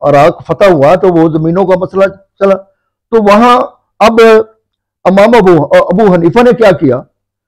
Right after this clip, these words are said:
कि उसने, यानी, अ, उस दौर का जो फलसफी था, या जो बड़ा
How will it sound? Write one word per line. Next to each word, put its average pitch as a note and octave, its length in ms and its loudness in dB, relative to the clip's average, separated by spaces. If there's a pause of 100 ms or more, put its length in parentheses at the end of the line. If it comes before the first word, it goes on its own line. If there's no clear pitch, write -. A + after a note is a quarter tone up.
(380)
कि G3+ 420 0 (560)
उसने, G3+ 560 -2 (420)
यानी, E3+ 380 0 (1400)
अ, C3+ 420 -2
उस G3+ 220 -4
दौर F#3+ 240 2
का D#3 300 0
जो C#3 240 -2
फलसफी E3+ 440 -2
था, C#3 240 -2
या C#3 140 -2
जो C3+ 140 -4
बड़ा C#3+ 240 -2